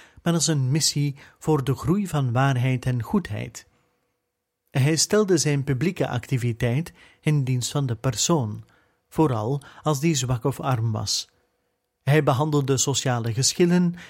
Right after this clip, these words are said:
met een uitmuntend gevoel voor rechtvaardigheid. Hij beschermde het gezin en verdedigde het met grote inzet. Hij bevorderde de integrale opvoeding van de jeugd.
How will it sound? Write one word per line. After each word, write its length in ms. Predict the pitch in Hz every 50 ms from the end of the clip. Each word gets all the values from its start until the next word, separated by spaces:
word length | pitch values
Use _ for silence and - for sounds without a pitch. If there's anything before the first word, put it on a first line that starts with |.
| - - -
met 180 | - 165 156 -
een 140 | 151 139 135
uitmuntend 680 | 131 127 - - 135 139 165 196 202 185 196 185 175 -
gevoel 400 | - 165 139 - - 139 131 120
voor 200 | - 139 143 135
rechtvaardigheid. 1080 | 135 139 - - - - 156 135 117 107 104 113 - - 120 113 110 113 - - - _ _ _ _ _ _ _ _ _ _ _ _ _ _ _
Hij 200 | _ - 117 113
beschermde 600 | 113 120 - - - 165 165 147 139 135 131 120
het 220 | 104 113 117 -
gezin 540 | - - 143 131 123 175 190 185 190 196 - - - - - _ _ _
en 200 | _ 160 170 170
verdedigde 680 | 160 175 170 143 120 - 135 135 143 131 143 131 117 139
het 280 | 123 120 131 120 - - - - - _
met 240 | - 156 156 - - -
grote 580 | - 107 - - 117 120 131 143 143 - 165 185
inzet. 560 | 180 165 156 139 107 113 107 107 - - - _ _ _ _ _ _ _ _ _ _ _ _ _ -
Hij 220 | - 120 127 139
bevorderde 680 | 131 139 123 - 131 123 117 107 135 127 113 107 135 131
de 160 | 123 117 147
integrale 640 | 170 147 147 151 196 151 123 120 131 131 131 131 -
opvoeding 520 | 143 127 113 - - 127 113 117 117 117
van 160 | - 120 123
de 120 | 131 147 139
jeugd. 480 | 123 120 110 98 92 - - - -